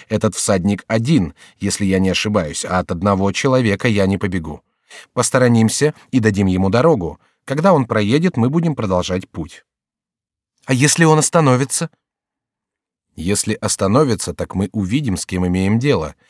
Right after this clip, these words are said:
и будем действовать сообразно обстоятельствам". "Ты прав", сказала Жанна, "и я напрасно беспокоилась, находясь, мой милый Сен-Люк, под твоей защитой".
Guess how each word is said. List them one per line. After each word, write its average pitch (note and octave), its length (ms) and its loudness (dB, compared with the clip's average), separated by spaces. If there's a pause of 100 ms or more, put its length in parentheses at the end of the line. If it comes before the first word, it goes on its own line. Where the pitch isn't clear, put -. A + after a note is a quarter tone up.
(200)
и G#2+ 100 -2
будем D#3+ 320 2
действовать D3 540 0
сообразно F2+ 580 0
обстоятельствам". A2+ 960 -4 (1120)
"Ты A#2+ 140 -8
прав", A#2 480 0
сказала F2 440 -2
Жанна, D2+ 440 -8 (340)
"и A2+ 60 -2
я A#2+ 160 2
напрасно B2 420 0
беспокоилась, A2 840 0
находясь, G2+ 440 -2
мой F#2+ 140 0
милый F#2 260 0
Сен-Люк, F2 400 -4
под - 180 -8
твоей F#2 300 -2
защитой". F2 640 -6